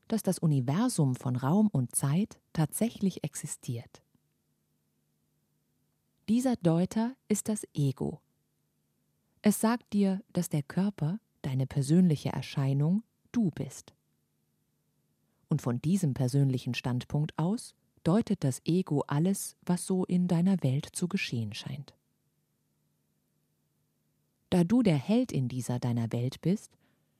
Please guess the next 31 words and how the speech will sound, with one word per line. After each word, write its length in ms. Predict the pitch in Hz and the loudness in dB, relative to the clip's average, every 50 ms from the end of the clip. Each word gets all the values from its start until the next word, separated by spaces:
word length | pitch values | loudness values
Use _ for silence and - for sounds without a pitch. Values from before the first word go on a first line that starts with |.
| _ _ - | _ _ 2
wird 200 | 208 220 - - | 2 2 4 2
als 200 | 185 185 - - | 0 2 0 0
schlecht 400 | - 170 185 214 - - - - | 0 0 0 0 -2 -8 -4 -4
gedeutet, 640 | 208 185 - 180 175 180 185 - - 220 214 - - _ _ _ _ _ _ | -4 0 2 2 2 2 2 0 -2 -4 -4 -4 -10 _ _ _ _ _ _
was 160 | - 202 - | -4 -4 -4
diesem 300 | _ 220 208 202 190 185 | _ -2 -2 2 2 0
Helden 380 | 170 151 165 160 160 - 170 175 | 2 2 2 2 2 2 0 -2
schaden 440 | 170 - - 156 156 156 - 139 135 | -2 -2 -2 0 0 0 0 -2 -4
könnte, 460 | - - - 143 147 - - - 147 _ _ _ _ _ _ _ _ _ _ | -4 -6 -6 -6 -6 -8 -10 -12 -12 _ _ _ _ _ _ _ _ _ _
und 180 | - 196 - | 0 2 2
als 240 | - 143 135 - - | 2 -2 -2 -4 -8
gut, 380 | - 147 151 175 220 - - - _ _ _ _ _ | -8 -6 -4 -4 -6 -8 -12 -20 _ _ _ _ _
was 180 | - 196 190 - | -4 -4 -4 -2
ihm 160 | - 233 226 | -2 0 2
nützen 380 | 226 185 139 - - - - 143 | 2 2 0 0 -4 -10 -8 -8
könnte. 380 | - - 135 143 - - 165 - _ _ _ _ _ _ _ _ _ _ _ _ _ _ _ _ _ _ _ _ _ _ _ _ _ _ _ _ _ _ _ _ _ _ _ _ _ | -6 -8 -10 -8 -8 -12 -12 -12 _ _ _ _ _ _ _ _ _ _ _ _ _ _ _ _ _ _ _ _ _ _ _ _ _ _ _ _ _ _ _ _ _ _ _ _ _
Interessant 640 | - 185 170 - 147 139 131 - - 147 165 226 277 | 4 4 4 4 0 -2 -2 -2 2 4 4 4 4
sind 200 | - 262 240 220 | 4 2 2 4
für 120 | - 202 | 2 2
das 240 | 175 180 165 - - | 2 2 0 0 0
Ego 320 | - 160 151 - - 143 - | 0 0 0 2 2 0 2
allerdings 600 | - 156 165 180 185 - 220 233 254 - - - | 2 2 2 0 2 2 2 2 2 -2 -6 -8
alle 320 | _ - 226 247 226 180 135 | _ 0 2 4 4 4 2
Vorgänge 560 | - - - 147 139 131 - 131 123 127 123 | 2 -2 -2 -2 -2 -2 -2 -2 -2 -2 -2
in 140 | - 139 127 | -2 -4 -4
dieser 320 | - 139 131 - 123 120 - | -2 -6 -6 -6 -8 -6 -6
Welt, 360 | 139 123 123 123 - - - _ _ _ _ _ _ _ | -6 -6 -6 -10 -14 -18 -20 _ _ _ _ _ _ _
weil 200 | - 131 135 135 | -2 -2 0 0
sie 180 | 131 120 - | -2 -2 -2
alle 240 | - 135 147 190 202 | 0 2 4 4 4
bestätigen, 760 | 165 147 - - - 131 127 127 - - 143 - 160 185 226 | 4 0 -2 -2 -6 -4 -4 -4 -4 -6 -2 0 0 0 0